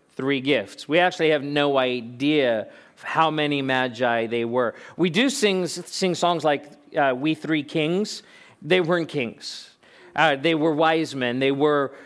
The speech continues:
they were scholars. They were, they were these men who studied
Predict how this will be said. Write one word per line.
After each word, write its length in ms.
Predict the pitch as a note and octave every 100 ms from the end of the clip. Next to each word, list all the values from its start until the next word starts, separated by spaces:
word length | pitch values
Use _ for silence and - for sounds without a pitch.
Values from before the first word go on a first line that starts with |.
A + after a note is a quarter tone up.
| -
they 140 | E3
were 120 | E3+ D#3+
scholars. 800 | - - F3 E3 E3+ D#3+ D3+ C#3
They 100 | D#3+
were, 260 | C#3+ C#3+
they 160 | C#3 D#3
were 160 | D3+ D3+ - - - - D3+
these 240 | D#3+ D#3 C#3
men 300 | E3 F3+ E3+
who 180 | D#3
studied 880 | D3 - - - F3 E3+ E3+ E3 D3+